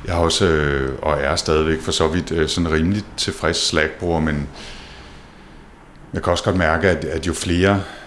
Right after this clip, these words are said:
hold, man ligesom bliver en del af, jo flere kanaler, man, man skal, man opretter, altså, jo, jo mere fokuseret skal man være på at holde styr på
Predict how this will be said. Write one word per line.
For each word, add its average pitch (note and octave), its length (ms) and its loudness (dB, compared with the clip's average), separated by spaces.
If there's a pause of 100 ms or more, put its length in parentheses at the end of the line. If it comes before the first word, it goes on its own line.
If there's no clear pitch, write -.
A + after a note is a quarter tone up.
(480)
hold, F#2+ 180 2
man G2 160 0
ligesom E2+ 240 0
bliver E2 160 2
en D#2+ 120 0
del F#2 280 0
af, D#2 220 4
jo E2 80 -4
flere E2+ 260 -2
kanaler, E2+ 460 0
man, D2+ 480 -2
man D#2+ 100 -4
skal, - 180 -10 (160)
man D#2+ 180 -2
opretter, E2+ 460 0 (180)
altså, F2+ 180 -6
jo, E2+ 280 0 (140)
jo E2+ 80 0
mere F2 260 4
fokuseret F#2 540 0
skal - 140 -2
man D#2 180 0
være D#2 220 2
på E2 300 0
at D#2 180 -2
holde D#2 220 2
styr F#2 300 2
på D#2+ 320 2